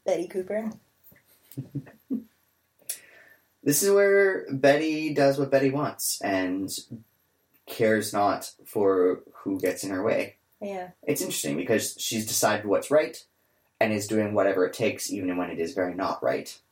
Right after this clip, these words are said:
Speaker 2: to do it. Does Betty treat other characters than, like, the morally ambiguous characters like Cheryl with the same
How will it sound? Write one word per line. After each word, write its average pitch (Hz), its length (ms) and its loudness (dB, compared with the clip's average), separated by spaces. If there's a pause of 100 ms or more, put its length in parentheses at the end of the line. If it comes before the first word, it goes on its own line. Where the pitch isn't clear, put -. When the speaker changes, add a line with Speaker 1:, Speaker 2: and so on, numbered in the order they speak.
(180)
Speaker 2:
to - 120 -12
do 92 180 -2
it. - 220 -16 (3000)
Does - 180 0
Betty 453 200 2
treat - 260 -6
other 143 200 2
characters 156 600 -2
than, 127 440 -2 (220)
like, 127 180 -10 (460)
the 117 120 -2
morally 110 360 2
ambiguous 104 480 -2
characters 104 460 -2
like 95 120 -4
Cheryl - 520 -2
with - 140 -14
the - 60 -14
same - 440 -6